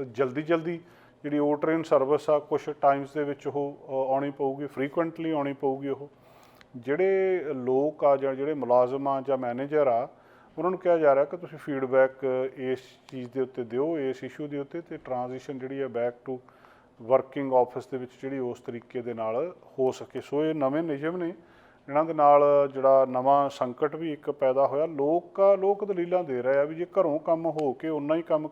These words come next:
ਘਰੋਂ ਕਰਦੇ ਆ ਅਸੀਂ, ਸਾਡਾ ਆਉਣ ਜਾਣ ਦਾ ਕਿਰਾਇਆ ਬਚਦਾ, ਘੱਟੋ ਘੱਟ ਘੰਟਾ ਦੋ ਘੰਟੇ ਆਉਣ ਜਾਣ ਦੇ ਵਿੱਚ ਜਾਂ ਡੇਢ ਘੰਟਾ ਬਚਦਾ, ਫਿਰ ਉੱਥੇ ਜਾ ਕੇ ਅਸੀਂ ਲੰਚ ਬਾਹਰੋਂ ਕਰਦੇ ਆ, ਫਿਰ ਵੈਸੇ ਬੰਦਾ ਕੋਈ ਹੋਰ ਖਰਚਾ ਕਰਦਾ, ਉਹਨੂੰ ਕਾਰ ਰੱਖਣੀ ਪੈਂਦੀ ਹੋ ਸਕਦੀ ਆ, ਇੰਸ਼ੋਰੈਂਸ ਉਹਦਾ,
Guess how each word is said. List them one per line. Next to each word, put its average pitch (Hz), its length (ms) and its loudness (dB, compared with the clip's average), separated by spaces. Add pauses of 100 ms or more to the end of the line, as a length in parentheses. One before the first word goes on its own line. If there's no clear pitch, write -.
ਘਰੋਂ 131 160 -2
ਕਰਦੇ 120 360 -2
ਆ 139 120 -2
ਅਸੀਂ, 120 200 -12 (640)
ਸਾਡਾ 139 360 6
ਆਉਣ 165 220 6
ਜਾਣ 170 220 -2
ਦਾ 170 120 0
ਕਿਰਾਇਆ 123 380 0
ਬਚਦਾ, 113 420 -10 (480)
ਘੱਟੋ 139 320 -4
ਘੱਟ 160 240 0
ਘੰਟਾ 135 260 0
ਦੋ 151 300 0
ਘੰਟੇ 147 400 -2 (160)
ਆਉਣ 135 200 2
ਜਾਣ 127 260 2
ਦੇ 127 100 -4
ਵਿੱਚ 127 260 -10
ਜਾਂ 131 100 -6
ਡੇਢ 139 320 -4
ਘੰਟਾ 135 220 -4
ਬਚਦਾ, 117 440 -8 (360)
ਫਿਰ 170 220 0
ਉੱਥੇ 165 260 -2
ਜਾ 160 180 4
ਕੇ 165 120 -6
ਅਸੀਂ 160 160 -4
ਲੰਚ 120 300 -2
ਬਾਹਰੋਂ 127 280 2
ਕਰਦੇ 127 420 -4
ਆ, 127 80 -16 (280)
ਫਿਰ 185 240 0
ਵੈਸੇ 127 340 2
ਬੰਦਾ 123 280 -2
ਕੋਈ 127 160 -10
ਹੋਰ 123 240 -8
ਖਰਚਾ 123 380 -8
ਕਰਦਾ, 120 320 -8
ਉਹਨੂੰ 151 220 -6
ਕਾਰ 131 280 10
ਰੱਖਣੀ 131 300 -2
ਪੈਂਦੀ 123 360 -4
ਹੋ 135 160 0
ਸਕਦੀ 120 400 -6
ਆ, 131 100 -4
ਇੰਸ਼ੋਰੈਂਸ 139 540 -2
ਉਹਦਾ, 127 280 0